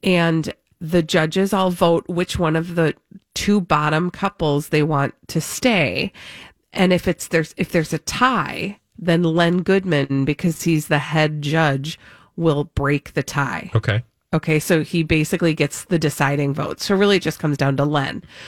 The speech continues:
Speaker 1: Well, the two lower, lowest couples were Olivia Jade Giannulli and Mel C from,
Speaker 2: Spice
Speaker 1: um,
Speaker 2: Girls?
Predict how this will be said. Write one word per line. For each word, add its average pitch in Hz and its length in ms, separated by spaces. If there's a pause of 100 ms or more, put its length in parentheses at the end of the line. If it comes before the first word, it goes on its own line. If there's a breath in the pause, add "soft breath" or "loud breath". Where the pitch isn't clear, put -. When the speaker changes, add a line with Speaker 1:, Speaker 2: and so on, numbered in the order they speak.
(240 loud breath)
Speaker 1:
Well, 185 140
the 170 140
two 277 560 (140)
lower, 175 520
lowest 165 400
couples 156 540
were 151 580 (640)
Olivia 165 420
Jade 143 300
Giannulli 156 760 (720 soft breath)
and 175 260
Mel 170 240
C 190 360
from, 143 520 (640)
Speaker 2:
Spice 135 320
Speaker 1:
um, 131 80
Speaker 2:
Girls? 113 360